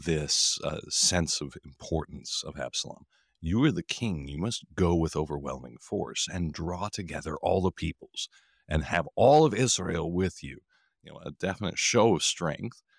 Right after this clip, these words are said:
and, and an overwhelming force to take over, you know, this, your, your, your, your father. Uh,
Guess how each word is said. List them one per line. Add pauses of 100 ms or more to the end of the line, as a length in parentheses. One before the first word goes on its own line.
(360)
and,
and
an
overwhelming
force (420)
to
take
over, (380)
you
know,
this,
your,
your, (160)
your, (160)
your
father. (640)
Uh,